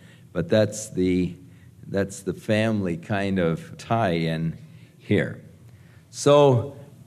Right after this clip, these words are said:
w-, before he was even through with his prayer, Rebekah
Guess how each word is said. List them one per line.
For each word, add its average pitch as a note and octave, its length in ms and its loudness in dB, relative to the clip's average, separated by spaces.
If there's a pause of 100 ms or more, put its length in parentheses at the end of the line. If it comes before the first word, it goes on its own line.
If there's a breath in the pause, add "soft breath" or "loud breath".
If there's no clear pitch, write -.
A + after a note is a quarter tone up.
(260)
w-, C3 240 -6
before F3+ 340 6
he A#3 80 4
was F#3+ 240 6
even G3+ 260 4
through G#3 260 2
with G3 180 4
his F#3+ 180 4
prayer, G3+ 800 0 (1600 soft breath)
Rebekah A#2+ 1040 4